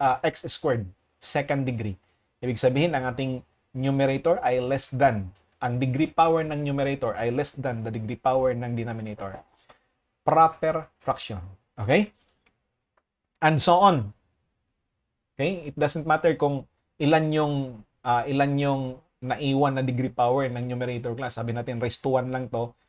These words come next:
Dito sa ilalim, raise to five. Okay? X raise to five.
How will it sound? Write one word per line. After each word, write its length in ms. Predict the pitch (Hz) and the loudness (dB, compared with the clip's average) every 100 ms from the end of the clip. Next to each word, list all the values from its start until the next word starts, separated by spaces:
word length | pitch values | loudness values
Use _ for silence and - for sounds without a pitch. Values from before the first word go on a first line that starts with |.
| _ | _
Dito 320 | - 131 135 | -4 -2 0
sa 160 | 127 135 | -2 -2
ilalim, 400 | 127 123 127 120 | 0 0 0 0
raise 240 | 123 117 | -2 -2
to 80 | - | -4
five. 320 | 131 120 123 117 98 _ _ - | -2 -2 -4 -6 -8 _ _ -12
Okay? 320 | 113 127 165 | -4 -2 -2
X 240 | 135 123 - | -4 -4 -4
raise 160 | 127 | -4
to 80 | - | -4
five. 240 | 123 117 | -2 -2